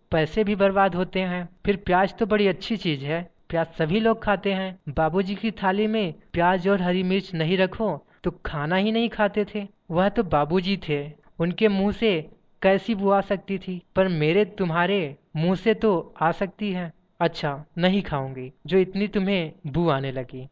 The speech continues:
अंधेरे में आंखें खोले महेंद्र, अपने दोनों हाथों में हथकड़ियां बंधवाए चुपचाप लेटा था। कभी मन में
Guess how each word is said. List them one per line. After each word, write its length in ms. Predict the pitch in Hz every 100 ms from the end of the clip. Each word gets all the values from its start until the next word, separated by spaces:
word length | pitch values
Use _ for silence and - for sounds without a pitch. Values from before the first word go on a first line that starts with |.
| _
अंधेरे 380 | 165 160 180 196
में 240 | 170 143 147 -
आंखें 280 | 165 160 202
खोले 260 | 180 165 160
महेंद्र, 440 | 139 139 131 131 - _ _ _ -
अपने 240 | 151 170
दोनों 300 | 151 156 160
हाथों 380 | 135 143 147 175
में 260 | 151 135 143 _ _ _ - 160
हथकड़ियां 520 | 156 - 170 180 165
बंधवाए 520 | 135 127 131 131 135 - _ -
चुपचाप 560 | 185 180 160 143 139 _ _ -
लेटा 340 | 180 143 147
था। 340 | 147 139 127 139 _ _ -
कभी 220 | 185 185
मन 200 | 208 196
में 320 | 196 196 151